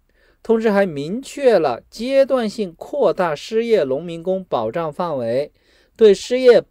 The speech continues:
保险条例规定的参保单位招用个人不缴费且连续工作满一年的失业农民工，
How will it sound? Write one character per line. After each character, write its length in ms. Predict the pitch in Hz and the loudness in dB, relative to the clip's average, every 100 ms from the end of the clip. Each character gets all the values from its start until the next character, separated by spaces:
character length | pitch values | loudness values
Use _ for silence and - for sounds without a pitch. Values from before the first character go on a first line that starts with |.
| - | 0
保 360 | 156 160 185 240 | 2 4 4 2
险 360 | - 151 123 | 0 -4 -4
条 260 | 127 135 160 | -8 -2 0
例 160 | 202 | -2
规 220 | 175 208 208 | 0 0 2
定 180 | 220 | -2
的 100 | 160 | -4
参 380 | 127 - 233 226 | -6 -6 -8 -6
保 220 | 190 127 | -4 -4
单 260 | - 175 190 | -4 -6 -4
位 260 | 208 147 123 | -2 -4 -4
招 320 | 190 202 208 | -2 0 0
用 320 | 220 226 156 - _ | 0 -2 -6 -14 _
个 180 | 262 226 | 2 4
人 300 | 135 139 165 - | 4 0 -4 -10
不 100 | 220 | -8
缴 280 | 180 135 101 | -6 -6 -6
费 300 | - 208 160 | -4 -2 -2
且 240 | - 156 | -6 -4
连 320 | 147 127 127 180 | -2 -2 -4 -4
续 160 | 190 | -6
工 240 | 185 208 202 | -4 -4 -2
作 300 | 214 156 _ _ _ _ _ | 0 -2 _ _ _ _ _
满 320 | 151 135 131 - | -6 -6 -6 -10
一 160 | 226 | -8
年 300 | 202 143 127 | -6 -4 -4
的 120 | 160 139 | -4 -4
失 280 | - 208 | -6 -4
业 140 | 214 180 | 0 0
农 180 | 139 156 | -2 -6
民 180 | 156 | -10
工， 300 | 165 190 202 | -4 -4 -4